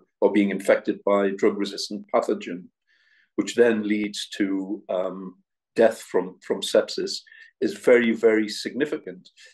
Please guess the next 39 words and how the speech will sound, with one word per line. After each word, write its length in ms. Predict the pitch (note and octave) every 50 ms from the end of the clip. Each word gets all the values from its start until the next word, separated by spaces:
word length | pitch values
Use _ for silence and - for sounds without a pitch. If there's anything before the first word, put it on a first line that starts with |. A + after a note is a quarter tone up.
| _ _
And 120 | G#2+ G#2 G#2
so 240 | - - B2+ A#2+ A2
one 180 | B2 C3+ D3
of 80 | D#3 C#3
the 80 | B2+
things 400 | - - - A2 G#2 G#2 G#2 G2+
I 140 | G#2 G2+ F#2+
think, 300 | G2 - A#2 G#2+ G2 - _ _ - -
uh, 160 | G#2+ G#2 G#2 -
we're 160 | A#2 A2+ A#2
going 280 | A2+ - A#2 G#2 G#2 G#2
to 60 | G2+ -
try 260 | - - G#2+ G#2 A2 G#2+
and 160 | G#2 G#2 G2+
do 400 | - G2 F#2+ G2 G2 G2 G2+ G2+ - _ _ _ _ _ _ _ -
in 180 | - G2 G2 G2+
June 300 | - A2+ A2+ A2+ A2 G#2+
of 100 | F#2+ G2
this 240 | G2+ F#2 - -
year 460 | - A2 A#2 A#2+ G#2 G2 - - - - _ _ - - - - _ _ _ _ -
is 520 | G#2+ A2+ A#2 A#2 A#2 A2 A2 - - - -
actually 400 | A#2 A2+ - - - A#2+ G#2+ -
to 460 | - - - - G#2+ G#2 G#2+ G#2+ G#2+ -
invite, 580 | - G2+ G2+ G2 - - A#2+ C3+ C#3 B2+ - - - - - - _ _ _ _ _ -
um, 480 | F2+ F2+ G2 G2+ G2+ G#2 A2+ A#2 A2+ - _ _ _ _ _ _ _ _ -
leading 300 | A2+ A#2 A#2 A2+ G#2+ G2+
representatives 760 | G#2+ A2+ - - G2+ - A2+ G#2 A2 - - G2+ G2 F2+ -
from 260 | - - G#2 G2+ G2+
the, 320 | F#2+ G2 G2 G2 G2 G2 -
the 400 | - G2 G2 G2 G2 G2+ F#2+ - - _ _ -
oncology 580 | F#2+ G2 - - C3 C3 C#3+ C3 - - G#2 -
community 680 | - - F#2+ G2 F#2 F2 F2+ F#2 - F#2+ G2 G#2+ - _ - - - - - _ _ -
to 80 | -
come 220 | - - C#3+ B2 A#2+
and 120 | G#2+ -
talk 320 | - - C3+ C3+ C3 -
about 300 | G#2+ G2+ G#2+ G#2 G2+ G#2
the 80 | - G#2
links 600 | G#2+ A#2+ D3+ F#3 F3 - - - - - -